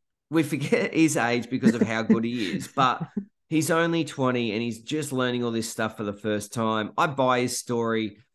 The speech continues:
Speaker 1: Um, I can
Speaker 2: <laughs>
Speaker 1: see why the N R L didn't. Certainly the Dave Vita
Speaker 2: Sure.
Speaker 1: remark inside of it when he was sticking up for him,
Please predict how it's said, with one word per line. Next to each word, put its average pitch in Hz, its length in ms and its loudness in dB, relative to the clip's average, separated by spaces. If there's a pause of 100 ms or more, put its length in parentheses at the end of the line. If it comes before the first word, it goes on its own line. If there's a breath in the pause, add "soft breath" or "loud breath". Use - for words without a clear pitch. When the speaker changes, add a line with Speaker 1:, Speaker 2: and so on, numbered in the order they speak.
(100)
Speaker 1:
Um, 98 420 -2
I 131 120 0
can 131 180 0
Speaker 2:
<laughs> 127 160 -4
Speaker 1:
see 143 280 2
why 117 260 0
the 113 160 -2
N 113 80 -2
R 107 280 -4
L 107 460 -4
didn't. 120 500 0 (360)
Certainly 120 840 0
the 120 120 0
Dave 113 500 -4 (120)
Vita 117 220 0
Speaker 2:
Sure. 110 80 0
Speaker 1:
remark 110 580 -2
inside 110 760 -2
of 110 140 0
it 110 160 0
when 107 160 -4
he 120 180 -4
was 113 140 -4
sticking 110 320 2
up - 180 -4
for 117 220 2
him, 113 180 -4